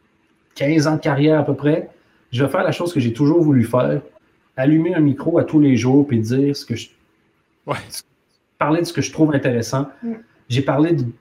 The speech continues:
Speaker 1: genre, de violence médicale et de grossophobie, puis genre de Patrick Roy et de ses, et de ses superstitions.
Speaker 3: Des
Speaker 1: Puis
Speaker 3: feux de l'amour.
Speaker 1: les feux, j'ai fait un épisode spécial de trente-cinq minutes sur les feux de l'amour,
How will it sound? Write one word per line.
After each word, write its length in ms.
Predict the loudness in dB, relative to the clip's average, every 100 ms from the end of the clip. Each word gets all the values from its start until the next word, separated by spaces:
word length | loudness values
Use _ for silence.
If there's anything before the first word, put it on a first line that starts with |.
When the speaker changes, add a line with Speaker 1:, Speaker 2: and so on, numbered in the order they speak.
| -10
Speaker 1:
genre, 200 | -4 -2
de 80 | -2
violence 400 | 0 0 0 0
médicale 580 | 2 2 2 2 4
et 60 | 2
de 40 |
grossophobie, 840 | 2 0 0 -2 0 2 2 0 -4 _ _ _
puis 360 | -2 -2 -2 -8 _ _ -20 _ _ _ -8
genre 180 | -2 0
de 80 | 0
Patrick 420 | -2 -4 -2 -4
Roy 440 | -2 0 2 2 0
et 100 | -2
de 60 | -4
ses, 380 | -6 -4 -4 -4
et 60 | -6
de 60 |
ses 120 | -6
superstitions. 960 | -8 -6 -6 -8 -8 -10 -6 -2 -2 -2 -10 _
Speaker 3:
Des 80 | -6
Speaker 1:
Puis 80 | -2
Speaker 3:
feux 60 | 0
de 40 |
l'amour. 360 | 0 -4 -6 -12 _ _
Speaker 1:
les 140 | -4 -2
feux, 100 | -2
j'ai 100 | -4
fait 100 | -2
un 60 | -2
épisode 380 | -4 -4 -4 -4
spécial 600 | -4 -4 -2 -2 -2 0
de 80 | -2 -6 _
trente-cinq 460 | -10 -8 -8 -6
minutes 280 | -4 -2 -2
sur 120 | 0 0
les 80 | 0
feux 200 | 2 4
de 60 |
l'amour, 520 | 4 4 6 6 6